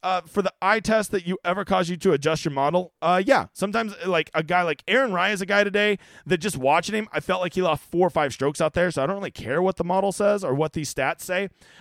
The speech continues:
Uh, I just know that I would wanna play a guy like Aaron Rai 'cause he was really stiffing it quite a bit, right?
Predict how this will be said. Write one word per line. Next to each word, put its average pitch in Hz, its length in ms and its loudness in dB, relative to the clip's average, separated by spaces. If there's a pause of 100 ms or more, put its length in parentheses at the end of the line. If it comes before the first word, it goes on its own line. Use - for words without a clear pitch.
Uh, 139 160 -4
I 170 120 -10
just 170 160 -10
know 185 140 2
that 151 100 -2
I 135 100 -2
would 156 140 -6
wanna 151 160 -6
play 139 180 -4
a 123 40 -8
guy 131 160 -4
like 127 200 -6
Aaron 131 220 -6
Rai 123 200 -4
'cause 110 180 -12
he 139 60 -6
was 135 120 -6
really 135 320 -6
stiffing 127 320 -6
it 113 80 -12
quite 120 180 -4
a 107 60 -2
bit, 101 240 -6
right? 120 180 -2